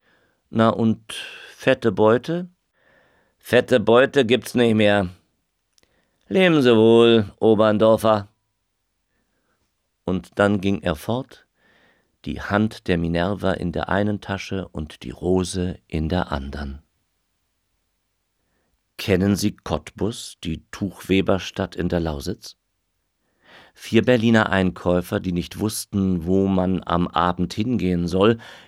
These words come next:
gingen in ein Bierlokal mit Kabarett. Sie saßen, bestellten Pilsner und sprachen von den Zeiten.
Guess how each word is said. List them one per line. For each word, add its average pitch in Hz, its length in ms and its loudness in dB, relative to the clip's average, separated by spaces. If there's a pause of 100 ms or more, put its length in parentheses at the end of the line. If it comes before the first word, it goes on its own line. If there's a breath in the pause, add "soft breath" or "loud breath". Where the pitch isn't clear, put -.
(140)
gingen 110 340 4
in 107 200 0
ein 92 240 0
Bierlokal 92 680 0
mit 107 280 -8
Kabarett. 78 560 -10 (760 loud breath)
Sie 120 200 -2
saßen, 151 560 -2
bestellten 92 580 -4
Pilsner 127 540 -4
und 104 160 -4
sprachen 90 500 -4
von 95 200 -6
den 98 180 -4
Zeiten. - 720 -6